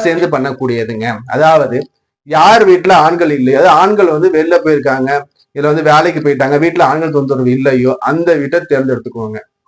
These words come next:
தேர்ந்தெடுத்துட்டு மொத்தமா ஒரு ஒத்தப்படையில போங்க. அஞ்சு, ஏழு, ஒன்பது பெண்கள் என்ன பண்ணுங்க, ஒத்தப்படையா போயிட்டு அங்க இரவு பத்தரை, பத்து முப்பது மணிக்கு மேலதான் ஸ்டார்ட் பண்ணணும். பூஜை வந்து பன்னெண்டு மணிக்கு போகணும். கரெக்டா பன்னெண்டு மணிக்கு விநாயகருக்கு பூஜை போடணும். அப்போ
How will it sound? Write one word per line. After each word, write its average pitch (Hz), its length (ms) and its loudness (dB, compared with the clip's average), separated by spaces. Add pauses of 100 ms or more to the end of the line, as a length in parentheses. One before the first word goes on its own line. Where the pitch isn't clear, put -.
(140)
தேர்ந்தெடுத்துட்டு 151 560 -4
மொத்தமா 147 380 -2 (420)
ஒரு 170 180 2
ஒத்தப்படையில 196 540 0
போங்க. 127 220 -2 (240)
அஞ்சு, 165 340 -6 (220)
ஏழு, 165 260 0
ஒன்பது 156 320 0
பெண்கள் 151 280 0
என்ன 151 200 0
பண்ணுங்க, 139 300 -2
ஒத்தப்படையா 151 420 0
போயிட்டு 123 320 -4 (1000)
அங்க 147 200 -2 (520)
இரவு 226 300 6
பத்தரை, 196 400 0 (220)
பத்து 202 240 0
முப்பது 180 300 0
மணிக்கு 160 260 0
மேலதான் 165 320 2
ஸ்டார்ட் 156 260 0
பண்ணணும். 202 300 0
பூஜை 190 320 2
வந்து - 120 -2 (120)
பன்னெண்டு 190 360 0
மணிக்கு 185 220 -2
போகணும். 131 260 -10 (300)
கரெக்டா 151 440 -2
பன்னெண்டு 160 260 -2
மணிக்கு 156 240 -2 (360)
விநாயகருக்கு 170 420 0
பூஜை 151 260 0
போடணும். 113 240 -6 (180)
அப்போ 131 160 -2